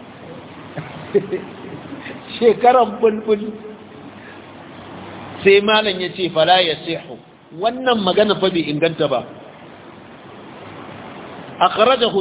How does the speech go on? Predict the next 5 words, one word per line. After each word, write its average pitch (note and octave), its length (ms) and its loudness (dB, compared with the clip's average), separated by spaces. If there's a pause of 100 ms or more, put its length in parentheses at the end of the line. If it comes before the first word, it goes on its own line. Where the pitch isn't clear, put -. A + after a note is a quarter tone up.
ad-Darimi F3+ 640 2 (100)
fi E3 220 -8
sunanihi. E3+ 500 -4 (540)
Wannan A#3 720 2 (360)
azarin G#3 640 4